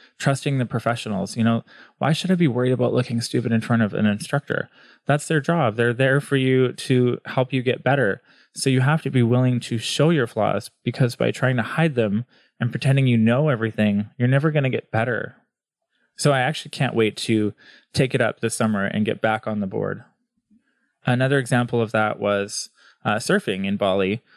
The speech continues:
I always thought surfing looked really cool, and I love being in the ocean. I spend a lot of time in the ocean in the summer.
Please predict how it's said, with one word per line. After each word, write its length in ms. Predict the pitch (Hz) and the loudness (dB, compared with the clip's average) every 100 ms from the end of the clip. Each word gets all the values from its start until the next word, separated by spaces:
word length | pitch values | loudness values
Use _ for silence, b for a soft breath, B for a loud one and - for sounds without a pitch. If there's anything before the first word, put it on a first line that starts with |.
| b b | b b
I 100 | 117 | 0
always 260 | 117 160 160 | 2 2 0
thought 160 | 127 | -4
surfing 360 | 127 127 120 117 | -2 -2 0 0
looked 220 | 110 - | 0 -4
really 300 | 110 117 139 | -2 0 2
cool, 420 | 143 120 110 110 - | 0 0 0 -2 0
and 140 | 113 | 2
I 60 | 110 | 2
love 260 | 120 131 | 2 0
being 180 | 143 135 | 0 -4
in 60 | 123 | 0
the 100 | 113 | 0
ocean. 240 | 104 101 | 0 -2
I 60 | 101 | -4
spend 220 | - 107 | -2 0
a 20 | |
lot 180 | 101 107 | 0 -2
of 60 | |
time 160 | 120 120 | 0 2
in 60 | 120 | 2
the 100 | 107 | 2
ocean 300 | 107 107 104 | 0 0 0
in 60 | |
the 60 | 101 | 0
summer. 460 | - 95 95 98 | -2 -2 0 -2